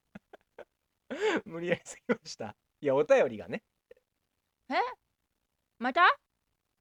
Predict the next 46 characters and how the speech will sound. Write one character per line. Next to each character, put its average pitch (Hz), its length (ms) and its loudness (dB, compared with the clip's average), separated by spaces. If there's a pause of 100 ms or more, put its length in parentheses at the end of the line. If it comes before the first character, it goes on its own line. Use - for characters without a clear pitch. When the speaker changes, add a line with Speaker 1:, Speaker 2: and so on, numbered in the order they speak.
(140)
Speaker 1:
い 226 40 6
や 254 80 12
い 214 100 10
や。 190 80 6 (280)
<laughs> - 320 2 (100)
い 190 60 -8
や、 160 120 4 (240)
い 233 80 -8
や、 190 120 6
ま 190 100 6
あ、 180 40 4
そ 220 140 4
ち 202 100 2
ら、 233 100 10
そ-、 180 160 -6 (140)
そ - 180 0
ち 202 80 -4
ら 262 80 10
も 240 100 6
な 165 120 4
ん 123 60 -6
で 120 100 -8
す - 80 -18
け 123 100 -6
ど、 127 320 0
い 143 100 -2
え、 113 120 0
マ 160 180 8
ミ 247 120 4
と 101 160 -10
い 131 100 -2
え 214 60 4
ば 185 120 0
で - 120 -16
す - 180 -20
よ、 98 180 -12
国 - 160 -20
人 90 120 -14
様。 98 260 -18
Speaker 2:
あ。 - 80 -18 (960)
Speaker 1:
マ 262 240 2
ミ - 40 -2
と - 40 -6
い 120 100 -6
え 175 60 -4
ば。 - 120 -10